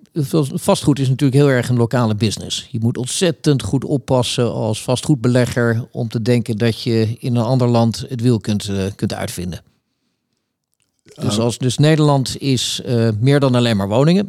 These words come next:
Speaker 1: We zouden graag meer doen op het gebied van woningen, omdat het land daar behoefte aan heeft. Maar, eh, ja, als het niet lukt om in woningen op een aantrekkelijke manier, eh, onze, de,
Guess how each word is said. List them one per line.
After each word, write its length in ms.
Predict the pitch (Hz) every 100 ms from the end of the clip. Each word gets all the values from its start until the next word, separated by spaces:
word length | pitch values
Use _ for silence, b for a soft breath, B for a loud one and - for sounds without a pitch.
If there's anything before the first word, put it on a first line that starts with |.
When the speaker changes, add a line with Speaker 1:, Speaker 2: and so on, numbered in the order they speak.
| 139
Speaker 1:
We 100 | 110
zouden 280 | 110 107 107
graag 340 | - 131 120
meer 200 | 131 123
doen 160 | 123 117
op 80 |
het 100 | 110
gebied 280 | - 123 123
van 160 | - 113
woningen, 640 | 123 123 110 110 101 113
omdat 360 | 131 113 110 -
het 140 | 98 113
land 220 | 123 113
daar 140 | 117
behoefte 340 | 107 123 151 165
aan 120 | 135
heeft. 340 | 139 185 - B B B B B
Maar, 440 | - 117 113 117 113
eh, 240 | - - -
ja, 160 | 143
als 280 | 104 - 127
het 140 | 117 110
niet 140 | 120
lukt 320 | 147 110 -
om 320 | - 127 113
in 260 | 104 117 113
woningen 640 | 120 147 143 120 110 104 120
op 140 | 127
een 120 | 113
aantrekkelijke 580 | 110 110 131 113 113 110
manier, 600 | 117 120 117 110 101 101 -
eh, 80 | 117 120 104 - 120
onze, 580 | 117 104 110 107 104 B B B B B _
de, 140 | 139